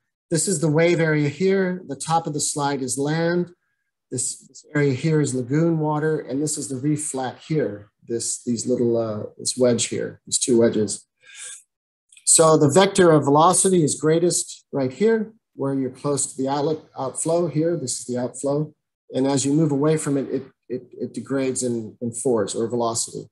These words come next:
But as you have a, a narrowing of the, the shelf or the, the reef, the reef shelf there,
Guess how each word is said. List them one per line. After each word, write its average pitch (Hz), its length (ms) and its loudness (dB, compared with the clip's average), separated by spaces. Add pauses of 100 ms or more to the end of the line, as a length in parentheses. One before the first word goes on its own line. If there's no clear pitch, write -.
(520)
But 151 100 2
as 151 180 4
you 151 80 2
have 143 320 -2
a, 127 380 -2 (280)
a 135 40 0
narrowing 160 500 2
of 131 180 -4
the, 123 480 -4 (400)
the 117 80 -6
shelf 160 560 -2
or 120 120 -2
the, 113 320 -4
the 117 80 -6
reef, 143 460 -2 (340)
the 117 60 -10
reef 139 320 -4 (420)
shelf 139 640 -6
there, 143 400 -2